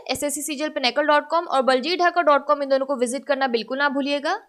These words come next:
ये सेशन हर रोज सुबह चार बजे अवेलेबल हो जाता है और वीडियो के एंड में आपसे क्विज के क्वेश्चन पूछे जाते हैं जिनका आंसर आपको कमेंट सेक्शन में जरूर करना है। स्टार्ट करेंगे प्रीवियस क्विज के साथ। आपका पहला क्वेश्चन था,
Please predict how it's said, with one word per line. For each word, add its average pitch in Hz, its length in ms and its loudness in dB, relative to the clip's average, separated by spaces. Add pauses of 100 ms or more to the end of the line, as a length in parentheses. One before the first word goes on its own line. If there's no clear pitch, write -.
(400)
ये 320 200 4
सेशन 392 420 2
हर 311 160 4
रोज 302 160 2
सुबह 302 220 2
चार 294 260 6
बजे 247 200 0
अवेलेबल 247 340 0
हो 247 140 2
जाता 254 260 0
है 330 100 2
और 285 180 4
वीडियो 269 340 -2
के 370 140 0
एंड 262 240 0
में 202 180 -6 (280)
आपसे 254 280 2
क्विज 302 260 -4
के 330 80 -2
क्वेश्चन 311 300 -2
पूछे 294 280 -6
जाते 302 260 2
हैं 339 160 -2
जिनका 269 280 -2
आंसर 320 240 0
आपको 311 180 -2
कमेंट 277 340 0
सेक्शन 269 320 -2
में 349 240 -6 (260)
जरूर 320 280 2
करना 233 280 0
है। 202 180 -8 (300)
स्टार्ट 285 340 4
करेंगे 381 420 2
प्रीवियस 311 460 -2
क्विज 285 220 -4
के 311 120 -6
साथ। 330 180 2
आपका 339 220 2
पहला 320 300 2
क्वेश्चन 262 420 0
था, 226 180 0